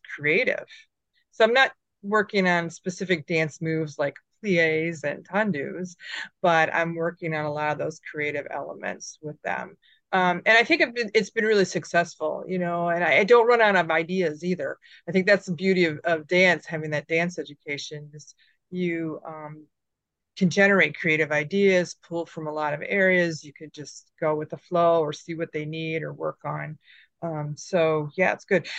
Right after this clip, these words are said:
And what I really use my dance career a lot is evaluation with the kids, because evaluation for kids and adults, adults, but especially with kids,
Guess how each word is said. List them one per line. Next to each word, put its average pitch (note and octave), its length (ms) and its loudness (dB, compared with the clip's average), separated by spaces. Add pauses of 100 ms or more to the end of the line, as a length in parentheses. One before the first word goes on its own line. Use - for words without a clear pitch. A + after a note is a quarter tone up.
(100)
And B3 140 6
what B3+ 80 8
I B3+ 60 8
really F4 340 6
use F4+ 140 4
my G3+ 100 4
dance F3 300 2
career C4 240 -4
a F#3 40 0
lot D3 440 0 (240)
is E3+ 180 2
evaluation D#3+ 720 2
with C#3+ 140 -12
the - 60 -20
kids, - 460 -16 (380)
because F#3 420 2
evaluation F#3+ 880 4
for E3+ 160 -8
kids F3 800 0 (100)
and D4 200 6
adults, G#3 580 2
adults, F3 400 0
but F3+ 120 -8
especially G#3 480 2
with E3+ 120 0
kids, D#3 340 2